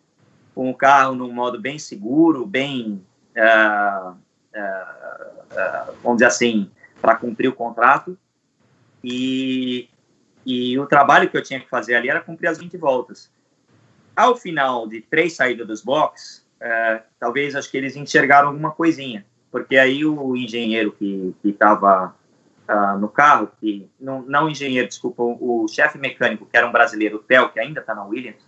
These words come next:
ele falou, "Olha, eu acho que talvez a gente pode colocar um pneuzinho melhor." Aí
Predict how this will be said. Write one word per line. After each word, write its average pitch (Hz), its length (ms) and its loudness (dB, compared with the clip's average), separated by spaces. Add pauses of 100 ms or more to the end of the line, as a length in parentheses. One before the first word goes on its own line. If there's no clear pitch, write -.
(1160)
ele 131 640 4
falou, 127 220 4
"Olha, 98 420 4 (240)
eu 107 120 -2
acho 117 180 -2
que - 80 -14
talvez 135 720 -4 (320)
a 131 60 -6
gente 131 160 -2
pode 131 240 4
colocar 135 420 4
um 135 200 -6
pneuzinho 135 380 -6
melhor." 123 420 -2 (800)
Aí 104 400 -4